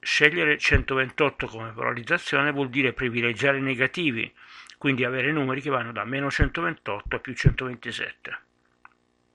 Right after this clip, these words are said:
Nella rappresentazione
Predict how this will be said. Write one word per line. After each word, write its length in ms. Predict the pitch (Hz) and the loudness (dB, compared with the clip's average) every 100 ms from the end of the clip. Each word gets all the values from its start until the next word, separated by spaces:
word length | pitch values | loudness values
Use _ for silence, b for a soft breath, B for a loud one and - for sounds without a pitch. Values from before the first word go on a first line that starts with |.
| _ _ _ _ _ - B B B B | _ _ _ _ _ -14 B B B B
Nella 240 | - 160 175 | -2 4 8
rappresentazione 1080 | 139 - 127 135 - 123 - 147 135 120 | 6 6 0 0 -4 -6 0 2 2 -2